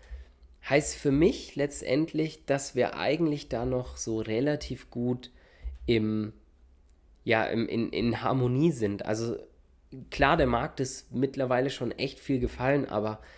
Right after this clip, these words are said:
mit dem A-D-Indikator und dem Vergleich zur früheren Zeit, als wir da waren, ist es noch im Rahmen. Also da ist definitiv noch Luft, weil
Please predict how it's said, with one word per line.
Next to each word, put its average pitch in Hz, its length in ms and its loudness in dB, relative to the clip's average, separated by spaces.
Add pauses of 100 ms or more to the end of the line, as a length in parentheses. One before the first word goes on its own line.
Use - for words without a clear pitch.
(440)
mit 127 160 0
dem 123 160 2
A-D-Indikator 139 1120 2
und 123 300 -2
dem 120 100 0
Vergleich 123 600 -4
zur 120 200 -2
früheren 160 560 0
Zeit, 110 260 -4
als 95 280 -6
wir 107 80 0
da 107 220 -4
waren, 110 300 -4 (460)
ist 151 240 0
es 147 140 -2
noch 135 200 -2
im 117 140 0
Rahmen. 113 480 0
Also 107 240 -2
da 117 140 2
ist - 160 -6
definitiv 131 580 -2
noch 120 200 -2
Luft, 160 360 0
weil 101 280 4